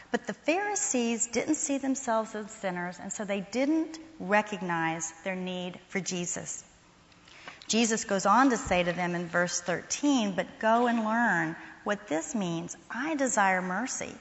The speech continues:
not sacrifice." Now, they would have been familiar with this because this is a quote from the Old Testament, from Hosea chapter six, verse six. And the Pharisees were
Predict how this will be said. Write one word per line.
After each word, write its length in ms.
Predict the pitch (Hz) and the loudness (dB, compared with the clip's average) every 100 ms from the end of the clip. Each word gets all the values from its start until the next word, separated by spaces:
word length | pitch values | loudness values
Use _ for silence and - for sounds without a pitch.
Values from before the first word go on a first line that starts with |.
| - - - - _ | -20 -20 -20 -20 _
not 220 | 214 208 | -4 -2
sacrifice." 760 | - 196 185 175 - 165 170 - | -2 -4 -4 -8 -4 -4 -4 -6
Now, 100 | 196 | 0
they 160 | 196 302 | 2 2
would 120 | 359 | 2
have 80 | 302 | 2
been 140 | 302 | 2
familiar 540 | 294 262 233 254 240 185 | 2 2 2 2 0 -2
with 200 | - - | -6 -2
this 200 | 180 185 | -2 -2
because 260 | 240 240 226 | -4 -4 -2
this 200 | 285 277 | -2 -2
is 100 | 302 | -4
a 60 | 320 | -6
quote 540 | - 214 170 170 - - - - | -2 0 2 0 -4 -14 -16 -4
from 140 | 226 | -2
the 140 | 202 196 | 2 4
Old 180 | 226 240 | 4 2
Testament, 560 | 233 190 185 170 - | 0 0 -6 -6 -4
from 160 | 202 185 | -4 -2
Hosea 760 | 202 185 175 240 220 180 208 - - - | -4 -4 0 2 4 4 2 -2 -10 4
chapter 400 | 226 214 - 214 | 6 6 4 -2
six, 460 | - 196 196 - - - - 175 | 0 0 -2 -8 -16 -20 -20 0
verse 260 | 190 202 | 2 4
six. 560 | - - - - - - - - _ - - - | 0 -2 -10 -12 -14 -14 -20 -20 _ -20 -6 2
And 160 | 220 | 4
the 60 | 214 | 2
Pharisees 800 | - 415 349 254 - 185 190 - | 0 2 4 2 2 0 -2 -2
were 160 | 180 | -4